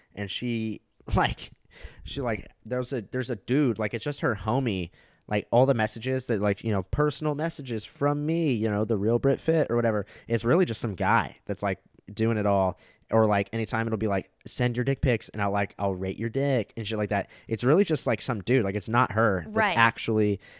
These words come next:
Speaker 1: and I think that is fucking hila-, like, there's no way that anybody actually thinks that it's her, right? It's like, dude, she's got, like, three million followers. Like, there's no fucking way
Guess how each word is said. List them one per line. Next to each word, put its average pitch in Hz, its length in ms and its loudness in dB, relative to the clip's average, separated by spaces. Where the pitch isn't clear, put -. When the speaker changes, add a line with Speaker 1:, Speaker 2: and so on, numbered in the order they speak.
Speaker 1:
and 107 80 -4
I 113 60 2
think 117 160 -6
that 120 100 -2
is 110 100 -10
fucking 120 200 -4
hila-, 110 180 -6
like, 143 180 0
there's 139 220 -2
no 170 200 6
way 143 260 4
that 104 180 -4
anybody 113 380 0
actually 107 380 0
thinks 98 360 -6
that 90 260 -4
it's 92 160 -6
her, 104 180 2
right? 87 240 -2
It's 82 120 -12
like, 104 160 -4
dude, 123 120 -4
she's - 120 -8
got, 139 100 4
like, 131 140 -2
three 120 320 0
million 113 240 -2
followers. 104 440 2
Like, 95 100 -10
there's 104 140 -4
no 107 100 0
fucking 104 300 -2
way 101 380 4